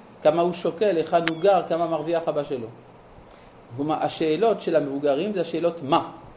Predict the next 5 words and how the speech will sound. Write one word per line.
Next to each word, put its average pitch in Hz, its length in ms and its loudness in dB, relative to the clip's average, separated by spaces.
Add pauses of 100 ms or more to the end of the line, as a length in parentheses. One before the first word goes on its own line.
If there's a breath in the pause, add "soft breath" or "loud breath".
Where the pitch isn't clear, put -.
(920)
והשאלות 147 560 0
של 123 180 -2 (420)
הילד 151 380 0 (100)
זה 120 160 -6
מי. 160 160 -8